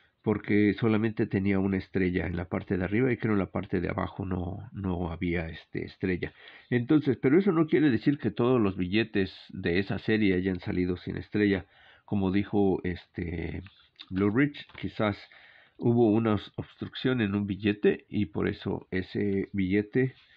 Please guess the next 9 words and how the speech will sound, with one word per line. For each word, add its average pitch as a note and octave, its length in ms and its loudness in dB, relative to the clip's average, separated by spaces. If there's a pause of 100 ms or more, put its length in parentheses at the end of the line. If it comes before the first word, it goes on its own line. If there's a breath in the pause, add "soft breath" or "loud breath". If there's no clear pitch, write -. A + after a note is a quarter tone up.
(580 soft breath)
no G#2+ 240 0
salió G2 440 0 (440)
con F2+ 260 -4
las E2 160 -10
dos F#2 220 -4
estrellas, F2+ 500 -2
solamente F#2 560 -4
una F2+ 220 -6
estrella. E2+ 560 -10